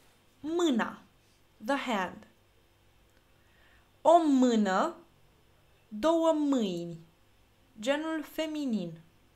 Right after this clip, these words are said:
Un deget, două degete. Genul neutru.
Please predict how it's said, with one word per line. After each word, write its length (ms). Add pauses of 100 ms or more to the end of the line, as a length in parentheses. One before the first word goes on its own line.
(1400)
Un 420
deget, 760 (760)
două 380 (200)
degete. 680 (800)
Genul 440
neutru. 580